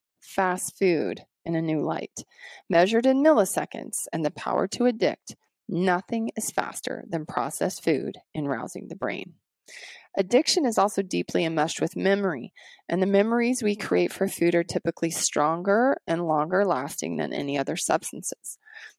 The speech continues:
Childhood memories of food can wield an uncanny power over our eating habits for the rest of our lives, and the reverse is true too.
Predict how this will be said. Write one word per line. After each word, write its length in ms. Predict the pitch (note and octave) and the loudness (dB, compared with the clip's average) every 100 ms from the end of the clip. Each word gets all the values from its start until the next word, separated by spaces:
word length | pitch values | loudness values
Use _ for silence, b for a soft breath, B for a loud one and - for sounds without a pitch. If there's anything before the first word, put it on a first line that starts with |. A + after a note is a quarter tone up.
| _ | _
Childhood 480 | - E3+ E3+ - F3+ | 4 6 4 2 -4
memories 400 | E3 D#3+ E3+ E3 | -2 -2 -2 -2
of 100 | D#3 | -4
food 420 | - F3+ F#3 F#3+ | 0 4 4 4
can 200 | F#3+ D#3 | 0 -6
wield 320 | D#3+ E3 E3 D#3+ | 0 4 4 2
an 140 | D3 - | -4 -2
uncanny 580 | F3 G3+ A3 G#3+ G#3 G#3+ | 0 0 -2 -2 0 -2
power 420 | - E3+ E3+ C3+ - b b - | -2 0 2 2 0 b b 0
over 220 | E3+ F3 | 2 4
our 180 | F#3 F#3 | 4 2
eating 260 | - E3+ E3 | -2 -6 -6
habits 420 | E3 C3+ B2+ - | -6 -4 -2 -4
for 60 | - | -2
the 120 | C3 | -2
rest 260 | C#3 C#3 - | 0 -2 -4
of 80 | - | -4
our 140 | B2 | -2
lives, 440 | - B2+ - - - B B B - | -2 -4 -6 -10 -16 B B B -6
and 160 | F3+ F#3+ | -2 2
the 60 | |
reverse 460 | F3 E3+ E3+ D#3+ - | 2 2 2 2 0
is 100 | F3+ | -4
true 240 | - - | -2 -2
too. 480 | - - F#3 E3 - | -2 0 2 2 -2